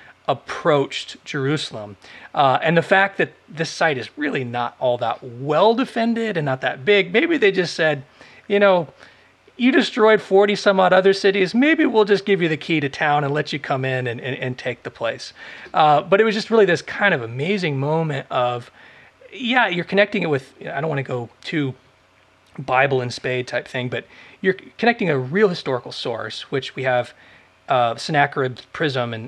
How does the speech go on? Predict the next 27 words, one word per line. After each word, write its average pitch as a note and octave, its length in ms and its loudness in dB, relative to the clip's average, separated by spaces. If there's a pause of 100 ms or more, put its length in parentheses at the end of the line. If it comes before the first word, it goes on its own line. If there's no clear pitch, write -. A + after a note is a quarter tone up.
and C3+ 160 -8
all C#3+ 140 4
these C3 180 -4
different A#2+ 280 -6
editions, A#2 540 -4
and A2+ 100 -12
of - 100 -20
course C#3 180 -2
the C3+ 140 -4
Lachish C#3 360 -8
relief, A2+ 240 -8 (500)
and D#3 120 2
you're D#3 180 2
looking G#3+ 260 2
out C3+ 120 2
to - 60 -16
the C3+ 200 -6
same C#3+ 140 0 (120)
landscape C3 500 -6
that - 100 -20
Sennacherib C#3 540 -2
saw, A2 440 -2 (320)
that C#3+ 120 -4
the D3+ 80 -6 (100)
defenders D3+ 540 2
of C3 200 2 (240)
Libnah C3+ 380 -2